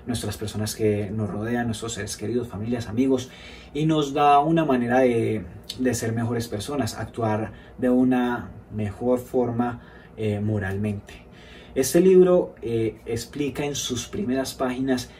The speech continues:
que Satán simplemente es el adversario, es la traducción literal de esta palabra, y que Satán es esa voz que tenemos interiormente. Es muy divertido porque explica ciertos,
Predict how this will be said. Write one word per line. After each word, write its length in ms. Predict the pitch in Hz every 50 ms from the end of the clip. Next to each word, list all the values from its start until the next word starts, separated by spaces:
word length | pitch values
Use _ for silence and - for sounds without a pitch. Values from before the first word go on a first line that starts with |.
| - - - -
que 140 | - 113 110
Satán 380 | - 113 107 - 113 113 113
simplemente 880 | 110 - 127 127 123 127 127 123 123 127 123 123 120 - 123 123 120 117
es 180 | 117 - - 123
el 140 | 117 113
adversario, 580 | 107 104 - 95 101 - - 139 143 131 104 107
es 140 | 104 - -
la 160 | 110 113 -
traducción 720 | - 107 101 92 90 - - - - - 135 147 147 147 123 -
literal 680 | 113 113 113 107 - - 107 107 127 135 147 147 143 - - 113
de 360 | 110 110 107 104 101 - 110
esta 240 | 101 - - 107 104
palabra, 460 | - 110 117 135 139 139 135 139 - - - - - -
y 80 | 135 127
que 140 | - 160
Satán 340 | 156 170 165 - 160 156 151
es 220 | 120 110 101 - -
esa 260 | 110 - - 117 123
voz 320 | 113 117 120 110 107 -
que 140 | - 110 98
tenemos 340 | - 98 101 101 107 107 -
interiormente. 680 | 120 110 - 107 107 107 110 131 143 131 123 - 98 - - - - - -
Es 120 | 113 117
muy 160 | 147 160 165
divertido 480 | 156 160 151 143 139 - 160 165 160 -
porque 460 | - 127 117 - - - 107 - -
explica 500 | 104 - - - - 110 - - 110 104
ciertos, 920 | - - - 131 131 123 120 - - - 123 117 117 117 120 120 - -